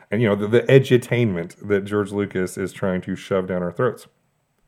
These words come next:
And just break down all, all of the historical merit or anything we're talking about.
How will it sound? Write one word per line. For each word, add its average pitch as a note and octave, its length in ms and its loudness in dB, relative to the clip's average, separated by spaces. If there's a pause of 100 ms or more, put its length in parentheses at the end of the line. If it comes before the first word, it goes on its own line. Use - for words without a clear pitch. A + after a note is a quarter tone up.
(560)
And G2+ 120 -10
just F2+ 160 -10
break F#2 180 2
down F#2 160 0
all, A2 280 6
all A2 260 6
of G#2+ 140 2
the G#2 80 2
historical G#2 640 0
merit F#2 340 2
or F#2 80 0
anything G2 280 -2
we're F#2+ 100 -2
talking F#2 340 0
about. F2 380 -2